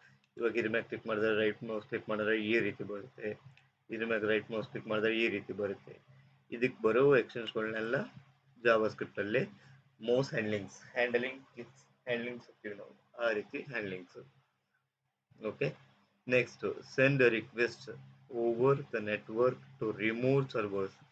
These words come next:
download and upload files. So called Ajax and Comet technologies. ಓಕೆ. Send request ಅಂದ್ರೆ ಏನಿಲ್ಲ. ಇವಾಗ ನಾನು,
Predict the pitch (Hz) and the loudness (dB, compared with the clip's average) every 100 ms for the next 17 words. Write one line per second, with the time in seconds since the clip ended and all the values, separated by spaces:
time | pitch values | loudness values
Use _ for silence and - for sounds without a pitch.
0 | _ _ _ _ _ - 113 120 123 117 | _ _ _ _ _ -4 2 4 4 4
1 | 131 131 113 104 - 113 117 110 110 104 | 4 4 2 0 0 2 2 2 -4 -6
2 | - - _ _ _ 123 - 127 127 117 | -8 -20 _ _ _ -4 2 6 6 4
3 | 113 107 104 120 123 - - _ - - | 0 -2 2 0 0 -6 -20 _ -20 -20
4 | _ _ - 104 - 107 107 110 110 107 | _ _ -10 -10 -2 0 0 0 -2 -4
5 | 110 110 110 110 120 120 - - _ _ | 0 0 0 0 -4 -6 -14 -20 _ _
6 | - _ _ - _ _ - - 190 _ | -20 _ _ -20 _ _ -12 -10 -12 _
7 | _ _ _ 135 135 117 117 117 107 - | _ _ _ 4 6 2 0 0 0 0
8 | 123 127 123 113 117 104 101 - _ _ | -2 2 2 4 2 0 -2 -10 _ _
9 | _ _ _ _ _ _ _ _ - 117 | _ _ _ _ _ _ _ _ -10 2
10 | 117 117 127 127 123 120 113 110 110 110 | 4 6 6 6 4 2 -2 -2 -2 -2
11 | 110 | -6